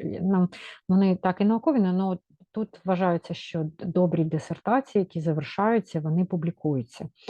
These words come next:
І тому це матеріали, це, ем, і, і тобто дисертації можуть бути,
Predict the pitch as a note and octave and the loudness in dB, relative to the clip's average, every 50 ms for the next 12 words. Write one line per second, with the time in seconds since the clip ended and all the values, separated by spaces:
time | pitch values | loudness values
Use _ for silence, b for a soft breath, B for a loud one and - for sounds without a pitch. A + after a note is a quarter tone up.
0 | B B B B B - D#3+ - F3+ F3 F3 F3+ F3 E3+ - - - F3 E3+ E3+ | B B B B B -12 -4 0 2 4 4 4 4 2 0 -4 -4 -2 -2 -2
1 | E3 - - E3 D#3+ E3 F3 G3 G#3+ A3+ A3+ G#3 F#3+ F3 - _ - - - - | -2 -2 -2 -2 0 2 2 2 0 0 0 0 0 -2 -4 _ -14 -20 -14 -10
2 | F3 E3 D#3+ D#3 D#3 D#3 - - - - D#3 D#3 D#3 D3+ D3+ D3+ D#3 D3 - B | -6 -6 -4 -4 -4 -6 -6 -8 -8 -6 -4 -4 -2 -2 -2 -2 -4 -4 -6 B
3 | B B B B B B B B B _ - F3+ E3+ E3 E3 D#3+ - - - - | B B B B B B B B B _ -2 0 2 4 4 2 0 -2 -2 -2
4 | F3 F3 E3 - - F#3+ F3+ - - F3 E3+ E3 - F3+ - - F#3+ - - G#3 | -2 0 0 0 -2 -2 -2 -2 -2 -2 0 0 -2 -4 -2 -4 -4 -2 0 0
5 | G#3 G#3 G3+ - - G3 F3+ F3+ F3 E3+ E3+ D#3 E3+ E3 D3 E3 D#3+ - - | 0 0 -2 -4 -4 -2 -2 0 0 0 -2 -4 -6 -8 -8 -10 -12 -12 -6